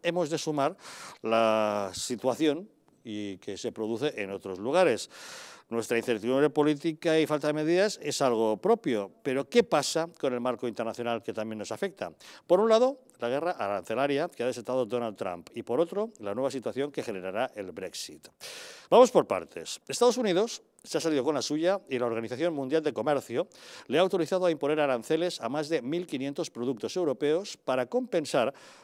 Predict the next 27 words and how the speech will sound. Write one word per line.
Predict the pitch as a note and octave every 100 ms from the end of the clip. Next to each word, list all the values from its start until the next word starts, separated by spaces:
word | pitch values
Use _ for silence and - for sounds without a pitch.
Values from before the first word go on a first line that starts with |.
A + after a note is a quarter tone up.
| -
las | G#2 A2
ayudas | A2 D3 E3
que | -
algunos | A2 D#3 C#3+
gobiernos | B2+ B2+ A2+ D#3
concedieron | C#3+ A#2+ G2+ A#2 A#2+
a | G2
Airbus. | G2+ G2+ F3 C#3+ - - - - - - -
Los | G2+ F#2+
más | C3+ -
perjudicados | A2 D#3 D3+ D#3+ F#3 D#3+
van | A2+ A#2
a |
ser | - C#3+ D#3
los | A#2+
productos | - G2 A2 C3 -
agrícolas | B2 D3 D3 D3
de | B2+
los | A#2
países | - A2+ D3 -
que | A#2+
conforman | A2 - C#3+ C3 C#3+ -
ese | A2+ B2+
conci-, | A2+ G2+ G#2 - F#2 F2+
consorcio | - G#2 C3+ G#2 G#2
Airbus, | G#2 G#2 C#3+ C3+
justamente, | A2+ - B2+ A#2 C#3